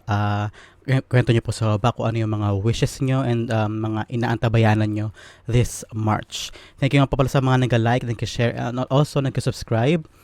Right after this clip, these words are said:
And for those who are not skipping the ads, thank you po for your generosity and kindness.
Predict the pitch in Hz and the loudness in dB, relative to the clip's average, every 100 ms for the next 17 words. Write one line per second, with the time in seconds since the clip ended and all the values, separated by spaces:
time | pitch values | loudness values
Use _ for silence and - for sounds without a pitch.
0 | _ - 131 143 123 131 123 - 120 117 | _ -8 0 2 6 6 4 2 0 0
1 | - - - 113 110 104 104 - - 120 | -2 -6 -4 -2 0 0 0 -6 -2 0
2 | 117 123 - 113 - 110 104 104 110 104 | 0 -2 -2 -4 -2 -2 0 0 -2 0
3 | 104 - - 95 98 92 92 90 - - | -2 -2 -6 -6 -4 -6 -6 -6 -12 -16
4 | - | -18